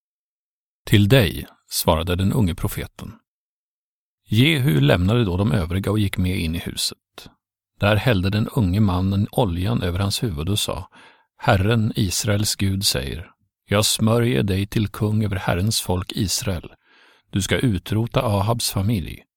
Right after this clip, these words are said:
Du ska hämnas mina profeters död och alla andra som dödades av Isabel. Hela Ahabs familj måste utplånas.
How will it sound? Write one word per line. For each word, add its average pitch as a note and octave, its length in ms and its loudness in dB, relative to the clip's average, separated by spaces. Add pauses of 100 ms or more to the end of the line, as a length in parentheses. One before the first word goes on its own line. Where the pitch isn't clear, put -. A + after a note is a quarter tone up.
(300)
Du G2 100 0
ska - 140 2
hämnas A2 520 2
mina F#2+ 180 0
profeters - 600 -4
död C2 400 -6
och A#2 120 -2
alla G#2 160 0
andra G#2+ 380 0
som G#2 200 0
dödades F#2+ 460 -2
av F2 100 -2
Isabel. F2+ 500 -4 (640)
Hela G#2+ 280 0
Ahabs A2+ 480 0
familj G#2 460 0
måste - 260 -4
utplånas. A2 720 -4